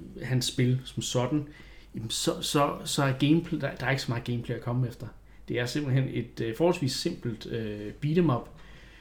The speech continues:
som har egentlig et forholdsvis tight og, og velflydende, øh, gameplay sådan generelt set, men der er bare ikke så meget kød på det, og det bliver meget hurtigt, at man bare render rundt og slår fjender ihjel, og det er egentlig ikke så spændende, og så er der nogle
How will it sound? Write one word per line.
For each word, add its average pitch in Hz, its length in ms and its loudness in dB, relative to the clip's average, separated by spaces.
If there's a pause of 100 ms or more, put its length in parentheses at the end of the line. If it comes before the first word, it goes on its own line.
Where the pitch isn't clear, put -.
(200)
som 117 240 0
har 135 220 2
egentlig 147 440 6
et 127 120 -4
forholdsvis 147 480 4
tight 123 340 0
og, - 500 -4
og 110 340 -2 (880)
velflydende, 131 760 4
øh, 107 340 -4 (100)
gameplay 131 520 2
sådan 110 340 -2 (720)
generelt 131 420 -2
set, 135 240 2
men 123 260 4
der 117 60 2
er 120 100 0
bare 127 160 -2
ikke 143 120 -4
så 147 80 0
meget 123 200 0
kød 180 200 8
på 160 180 2
det, 151 140 2 (400)
og 131 100 0
det 131 100 4
bliver 120 120 2
meget 127 200 4
hurtigt, 135 240 6
at - 20 6
man 117 100 2
bare 120 260 2
render 117 120 -2
rundt 127 200 -4
og 120 60 -4
slår - 180 -4
fjender 135 340 2
ihjel, 123 320 2
og 113 160 -4 (340)
det - 80 -8
er 120 60 -2
egentlig 117 180 -2
ikke 123 120 -8
så - 100 -10
spændende, 180 480 2
og 135 80 -2
så 147 120 0
er 120 160 0
der 131 100 2
nogle 113 320 2